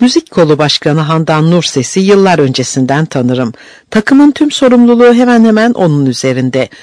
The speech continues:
Sesini, gövdesini korumasını bilmiş diye bir övgüde bulunacağım.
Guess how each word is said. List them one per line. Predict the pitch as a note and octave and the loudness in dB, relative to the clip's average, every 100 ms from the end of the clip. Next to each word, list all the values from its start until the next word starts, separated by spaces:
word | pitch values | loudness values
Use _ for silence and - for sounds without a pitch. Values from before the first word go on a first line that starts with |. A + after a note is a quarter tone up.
| _ | _
Sesini, | - F#3 - D3 C#3+ D3+ | -4 -2 0 0 0 2
gövdesini | A3+ A3 G3+ - G3+ | 2 2 2 0 -2
korumasını | - D#3+ C#3+ B2+ - C3 | -2 -2 -2 -4 -4 -4
bilmiş | B2 A2+ C#3+ - - | -4 -4 -4 -6 -2
diye | A3 A#3 | 0 0
bir | A#3+ A3 | 0 0
övgüde | G#3 F#3 G3 F#3+ E3 | 0 -2 -2 -2 -2
bulunacağım. | D3 B2 A#2+ B2+ B2 | -2 -2 -4 -4 -4